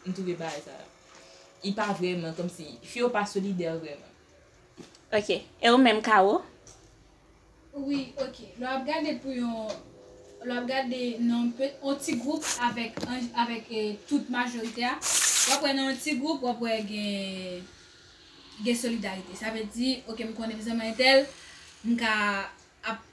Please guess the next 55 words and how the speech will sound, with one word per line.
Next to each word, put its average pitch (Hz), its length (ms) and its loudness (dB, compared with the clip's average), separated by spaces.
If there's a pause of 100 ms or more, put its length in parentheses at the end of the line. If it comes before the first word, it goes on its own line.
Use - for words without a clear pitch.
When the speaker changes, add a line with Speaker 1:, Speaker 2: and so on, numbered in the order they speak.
(420)
Speaker 3:
e, 233 300 -2
ap 208 140 -4
back 233 200 2
up 220 220 -6
tel, 233 380 6
n 214 100 0
ap, - 160 -6
nou 247 320 8
ansanm, 262 480 2
n 247 100 4
ap, 214 140 -2
n 247 160 0
ap, 302 240 0
kòm 440 140 -6
si 359 120 -4
n 339 60 4
ap 302 140 0
viv, 277 260 2 (580)
nou, 349 480 0
nou, 339 220 2
nou 330 180 2
gon 311 220 4
yon 277 720 2
relasyon 262 420 0
de, 226 160 4 (680)
amitye 302 340 4
a 277 220 6
kòm 285 140 4
si 262 160 -6
fème. 220 440 2 (240)
Speaker 2:
Mhm. 240 460 6
Speaker 3:
Nou, 285 480 8
nou 262 220 4
bay, 240 500 6
men 277 260 6
kòm 330 140 0
si 349 180 0
lò 269 140 6
ap 247 100 0
gade 302 300 0
pou 285 100 -2 (140)
tout 370 240 -6
moun, 415 280 -4 (720)
lò 220 140 -2
ap 226 60 -4
gade 269 180 6
pou 254 100 -4
tout 240 120 -6
fami, 233 280 -2
kòm 247 140 -2
si - 100 -6
se - 80 -4
moun 233 140 2
nan 202 80 -6
pa 202 100 -2